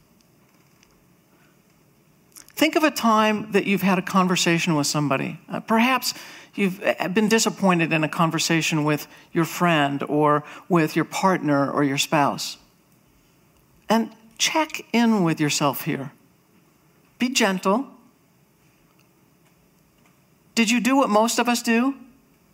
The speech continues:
Did you run? Did you hide? Did you shut down?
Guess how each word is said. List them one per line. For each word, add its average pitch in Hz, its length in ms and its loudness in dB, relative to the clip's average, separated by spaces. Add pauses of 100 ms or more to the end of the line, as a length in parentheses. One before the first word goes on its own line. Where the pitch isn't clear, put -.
(140)
Did 208 160 0
you 240 120 0
run? 196 440 2 (1040)
Did 190 160 0
you 220 100 4
hide? 185 440 2 (1120)
Did 226 160 0
you 247 100 0
shut 254 300 2
down? 233 560 0